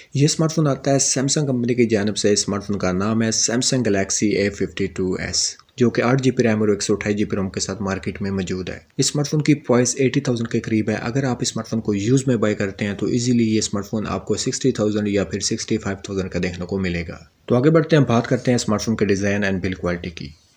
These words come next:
इस स्मार्टफोन की बैक साइड पे क्वाड कैमरास का सेटअप दिया गया, सात एलईडी फ्लैश भी है, बैक साइड प्लास्टिक की है, Corning Gorilla Glass फ़ाइव की प्रोटेक्शन के साथ। फ्रंट साइड पर आपको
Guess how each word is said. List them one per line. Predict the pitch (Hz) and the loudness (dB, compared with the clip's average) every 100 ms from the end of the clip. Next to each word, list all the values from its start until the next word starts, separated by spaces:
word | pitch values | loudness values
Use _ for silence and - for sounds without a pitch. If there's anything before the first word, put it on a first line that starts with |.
| - | -4
इस | - | 0
स्मार्टफोन | 175 175 202 | 0 0 0
की | 202 | 0
बैक | 147 127 123 | 2 0 0
साइड | 147 139 | -2 2
पे | 143 | 0
क्वाड | - 113 120 | 2 2 2
कैमरास | 139 135 - | 0 0 0
का | |
सेटअप | 131 117 117 | 0 0 0
दिया | 117 113 | 2 2
गया, | 110 107 | 4 2
सात | - 123 127 131 | 2 0 -2 -2
एलईडी | 120 120 | 0 -2
फ्लैश | 110 107 - | -2 -4 -4
भी | 110 | -2
है, | 104 - | -2 -2
बैक | 101 - | -4 -2
साइड | 113 113 | -6 -4
प्लास्टिक | 113 101 - 113 | -4 -4 -6 -4
की | 110 | 0
है, | 104 101 | -2 0
Corning | 113 110 113 | -2 0 -2
Gorilla | 101 98 95 | -2 -2 -2
Glass | 98 95 | -2 -4
फ़ाइव | - 104 101 | -4 -6 -4
की | 104 | -6
प्रोटेक्शन | 90 90 87 90 | -6 -6 -6 -6
के | 85 90 | -6 -4
साथ। | 69 95 - - | -6 -8 -16 -10
फ्रंट | - 135 151 | -2 0 2
साइड | 135 123 | 2 0
पर | 131 | -2
आपको | 120 117 | -4 -2